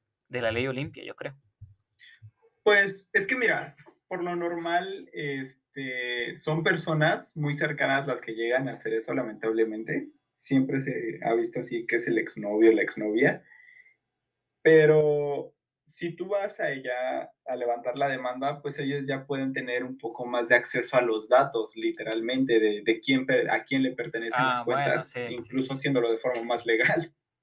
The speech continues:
Speaker 1: No, pues sí, sería lo, lo mejor, ¿no? Lo correcto.
Speaker 2: Lo indicado.
Speaker 1: Tú tienes una sección en tu Instagram, ¿no? En esta
Speaker 2: Sí.
Speaker 1: sección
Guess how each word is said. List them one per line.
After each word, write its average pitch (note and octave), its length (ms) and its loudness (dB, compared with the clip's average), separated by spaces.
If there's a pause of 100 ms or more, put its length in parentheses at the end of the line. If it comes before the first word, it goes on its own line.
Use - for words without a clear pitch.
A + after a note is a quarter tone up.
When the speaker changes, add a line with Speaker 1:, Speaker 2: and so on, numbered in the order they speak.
(160)
Speaker 1:
No, D3+ 260 0
pues B2 160 -8
sí, C3 140 -8
sería C3 460 0
lo, A#2 240 -4 (480)
lo B2+ 160 -2
mejor, C3+ 480 2
¿no? C#3 180 -2
Lo B2 300 -6
correcto. C3+ 260 -2
Speaker 2:
Lo C#3+ 80 0
indicado. C3+ 680 -6 (1300)
Speaker 1:
Tú B3 180 0
tienes B3+ 280 -2
una B3 160 2
sección D#3 340 -4
en F3 140 -6
tu C3+ 100 -8
Instagram, A#2 720 -6
¿no? A#2+ 240 -10 (320)
En B2+ 240 -4
esta C3+ 220 2
Speaker 2:
Sí. B2 80 2
Speaker 1:
sección C#3 420 -2